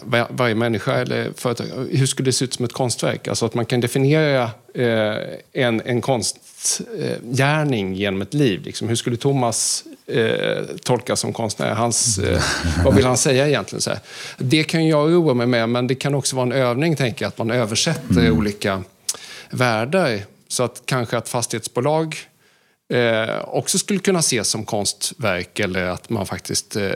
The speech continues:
Speaker 1: vad vill vi? Eh, för att det är ett sätt att förenkla saker också, att vad är den stora frågan i,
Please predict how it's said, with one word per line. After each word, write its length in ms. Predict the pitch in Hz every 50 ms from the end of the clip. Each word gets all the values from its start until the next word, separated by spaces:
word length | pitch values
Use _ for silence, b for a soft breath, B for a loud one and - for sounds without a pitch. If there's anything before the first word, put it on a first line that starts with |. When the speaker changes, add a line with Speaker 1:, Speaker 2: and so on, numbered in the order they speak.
| -
Speaker 1:
vad 260 | - 120 117 120 120 117
vill 260 | 139 151 180 165 135
vi? 280 | 107 110 - - - - _ _ _ _ _ -
Eh, 140 | 120 120 117
för 140 | - - 131
att 180 | 127 - - -
det 120 | 208 151
är 40 | 139
ett 100 | 135 -
sätt 300 | - 151 131 - - -
att 160 | 127 113 -
förenkla 460 | - 143 143 151 156 147 151 170 147
saker 340 | - 139 120 98 - - 123
också, 260 | 107 101 - - -
att 220 | 107 104 - - B B B B B B B B
vad 140 | - 156 160
är 140 | 147 117 104
den 100 | 104 101
stora 360 | - - 131 110 107 110 123
frågan 480 | 131 160 151 135 110 92 90 85 92 -
i, 680 | - - 135 131 110 98 92 87 85 82 87 87 87